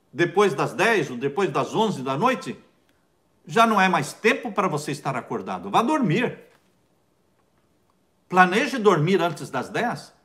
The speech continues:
ou o máximo às dez." Queridos, nós precisamos obedecer às leis da saúde que Deus colocou no nosso corpo.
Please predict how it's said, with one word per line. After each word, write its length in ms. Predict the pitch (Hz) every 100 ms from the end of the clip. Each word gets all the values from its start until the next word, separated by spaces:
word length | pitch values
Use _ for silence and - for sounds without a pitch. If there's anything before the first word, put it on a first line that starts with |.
| _ _ _
ou 200 | 180 196
o 40 | 147
máximo 460 | 165 262 - 180
às 140 | 127 95
dez." 420 | 147 185 - - _ _ _ _ _ _
Queridos, 600 | 170 175 135 104 - - _ _ -
nós 380 | 131 165 240 240
precisamos 600 | 226 196 165 196 190 156
obedecer 800 | 147 147 127 - - 190 240 214
às 240 | 143 -
leis 420 | 127 165 240 240
da 120 | 196
saúde 500 | - 156 139 220 226
que 140 | 196 156
Deus 240 | 180 208
colocou 440 | 202 175 143 208 226
no 100 | 151
nosso 300 | 185 - -
corpo. 480 | 240 247 - 151